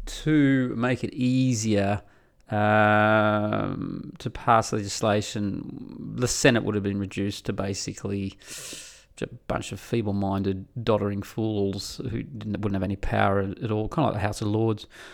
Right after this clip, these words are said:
Um, so one of the major checks or balances in the Italian system was to be removed. And, and this was ostensibly to make it easier to pass legislation, uh, which is never, I mean,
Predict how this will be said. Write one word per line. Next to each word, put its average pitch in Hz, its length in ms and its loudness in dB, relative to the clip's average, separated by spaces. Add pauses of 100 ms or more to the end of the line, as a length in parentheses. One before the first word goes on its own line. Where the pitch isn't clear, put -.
(340)
Um, 120 720 8 (1080)
so - 160 2
one 139 80 8
of 135 60 8
the 120 120 4
major 110 160 -2
checks - 380 -4
or 107 40 -4
balances 110 760 0
in 104 140 -6
the 98 60 -6
Italian 104 380 -4
system 104 380 -8
was 98 140 -8
to - 80 -20
be 107 120 -6
removed. 110 720 0
And, 127 180 -2
and 156 160 2
this 196 160 4
was 151 160 4
ostensibly 120 540 0
to 107 80 -4
make 110 180 -2
it 107 80 -4
easier 113 260 0
to 101 80 -2
pass - 360 -4
legislation, 104 920 -2 (540)
uh, 110 220 2
which 117 200 -2
is 135 100 0
never, 120 300 4 (100)
I - 40 -2
mean, 120 420 0